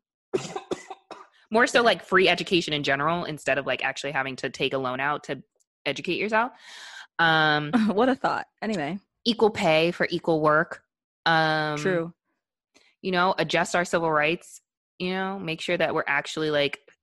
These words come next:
Speaker 1: included <laughs> in policies and practices and whatnot. Um, you know, I just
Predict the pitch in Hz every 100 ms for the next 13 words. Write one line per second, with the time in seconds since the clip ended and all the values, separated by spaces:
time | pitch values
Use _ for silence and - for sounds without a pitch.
0 | - 147 - 151 151 175 185 - 208 -
1 | - 160 156 156 160 - - _ _ -
2 | - 156 165 175 175 185 196 202 151 147
3 | - - 170 - 226 202 190 190 190 185
4 | 185 185 180 190 214 - _ _ _ -
5 | 151 143 143 143 - - - - 208 -
6 | - _ 185 202 214 214 - -